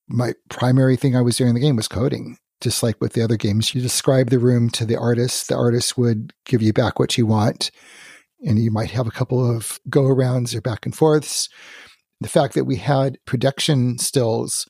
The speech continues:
from the movie meant that we could do something based on the original photographs that were taken during production, or we could go back to the library at the ranch, talk to the librarian, say, "What were the reference books that you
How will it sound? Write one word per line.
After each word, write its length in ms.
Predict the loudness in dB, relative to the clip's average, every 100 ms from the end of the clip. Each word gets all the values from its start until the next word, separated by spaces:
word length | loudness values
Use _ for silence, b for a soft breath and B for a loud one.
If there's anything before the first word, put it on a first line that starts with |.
| -6
from 200 | 0 2
the 80 | 4
movie 480 | 4 2 0 -4 -2
meant 220 | -2 0
that 180 | -2 -2
we 320 | 0 0 -2 -6
could 420 | -2 0 0 -2 -6
do 100 | -2
something 300 | 0 0 -2
based 320 | 0 -2 0
on 160 | 0 0
the 140 | 0
original 640 | 0 0 0 -2 -4 -6 _
photographs 540 | 0 2 2 0 -2
that 100 | -2
were 100 | -2
taken 360 | -2 -4 -2 0
during 200 | 0 0
production, 640 | -2 -2 -2 0 -4 -4 -8 B B B B B B _
or 140 | 0 0
we 100 | -2
could 80 |
go 180 | 0 0
back 320 | 2 0 -2 -4
to 180 | -4
the 140 | 0 0
library 760 | 2 2 2 0 0 -4 -8 -6
at 140 | -4
the 80 | -2
ranch, 560 | 0 0 -2 -4 -6 -8 b b b b _ _ 0
talk 200 | 0 2
to 100 | 0
the 60 |
librarian, 540 | 0 2 4 4 2 0
say, 200 | -2 0
"What 200 | 0 2
were 140 | 0
the 400 | 2 0 -2 -4 -2
reference 600 | -2 0 0 0 -2 -4
books 400 | 0 0 0 -4
that 100 | -2
you 260 | 0 0